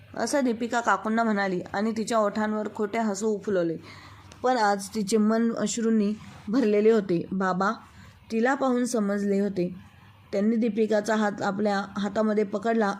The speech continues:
आणि म्हणाले, "दीपिका, मला माफ कर, तेव्हा मी बोलायला पाहिजे होतं." त्यावर दीपिका वडिलांना म्हणाली, "बाबा, जाऊ दे तो विषय. तेव्हा तिचे बाबा तिला म्हणतात, 'जा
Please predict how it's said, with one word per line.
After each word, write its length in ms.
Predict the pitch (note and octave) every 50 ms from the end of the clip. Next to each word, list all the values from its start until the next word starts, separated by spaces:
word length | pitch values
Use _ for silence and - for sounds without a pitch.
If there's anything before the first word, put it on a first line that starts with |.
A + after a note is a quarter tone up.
| - -
आणि 220 | G3 G#3 A3 A3+
म्हणाले, 380 | A3 G#3+ G3+ G3+ G3 G3 G3 F#3+
"दीपिका, 440 | F#3 G3 F3+ G#3 F#3+ G3+ G3 G#3 A3 - - - - - - -
मला 160 | - B3+ D#4 D#4
माफ 340 | C4+ A3 G#3+ A#3+ A#3+ - - B3
कर, 140 | G#3 F#3+ - - - - - - -
तेव्हा 280 | A3 G#3 G#3 A3 A#3+ C4
मी 160 | C4 C4 B3+
बोलायला 440 | A3 A3+ A3 G3+ G3+ G3+ G#3 G#3+ A3
पाहिजे 300 | A3 A3 G#3 G3+ G3 A3
होतं." 280 | A3 G#3 G#3 G3+ G#3 G#3 - - - - - - - - -
त्यावर 360 | G#3+ G#3+ A3 A#3+ B3 A#3 A3+
दीपिका 500 | G#3+ G#3 G#3 A3 G3+ A3 A3+ A3 A#3 A3+
वडिलांना 440 | A3 G#3 G#3 G#3 G#3+ G#3 G#3+ A3 A#3
म्हणाली, 340 | A#3 G#3+ G#3 F#3+ F#3 F#3
"बाबा, 360 | F#3 G3 F#3+ F#3 F#3 F#3+ G#3+ A3+
जाऊ 280 | A3 A3+ A3 G#3 G#3+
दे 120 | A3 D4 D#4+
तो 100 | - E4+
विषय. 400 | C4 A3+ G#3+ - A3+ G3 F#3+ F#3+ G3 - - - - - - - - - - -
तेव्हा 580 | G#3 G3 G3 - - - A#3 A3 A3 A#3+ C4+ C4+ D4
तिचे 200 | D4+ A3 B3 A#3+
बाबा 300 | A3 A3 G#3 G3 G3 G#3
तिला 260 | G3 G#3 G#3+ G#3 G#3
म्हणतात, 360 | G#3 G3+ G3+ G3 G3+ G3 F#3+ G3 - - - - - -
'जा 240 | F#3+ F#3 G#3+ G#3+